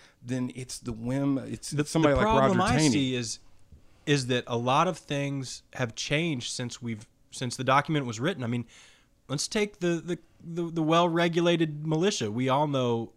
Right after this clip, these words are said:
Speaker 2: <laughs> it's one of the hot, hot debates of, uh,
Speaker 1: Mm-hmm.
Speaker 2: of our time right now. Um,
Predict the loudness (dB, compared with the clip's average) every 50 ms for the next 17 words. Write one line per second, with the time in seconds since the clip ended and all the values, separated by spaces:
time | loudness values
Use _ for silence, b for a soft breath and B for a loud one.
0 | _ -12 -10 -8 -6 -2 0 0 0 0 -2 -4 -4 -4 -4 -8 -4 -2 -2 -2
1 | 0 0 0 0 0 -2 -4 -4 0 2 2 2 0 -2 -8 0 4 6 6 6
2 | 6 2 4 6 6 6 6 4 0 -4 -4 0 0 0 0 0 0 0 2 0
3 | -2 -4 -8 -14 -14 -12 -12 -10 -12 -10 -8 -4 0 2 4 4 4 2 2 4
4 | 6 6 6 6 6 4 2 2 2 2 2 0 0 B B B B B B B
5 | B -2 0 2 2 2 2 0 -2 -6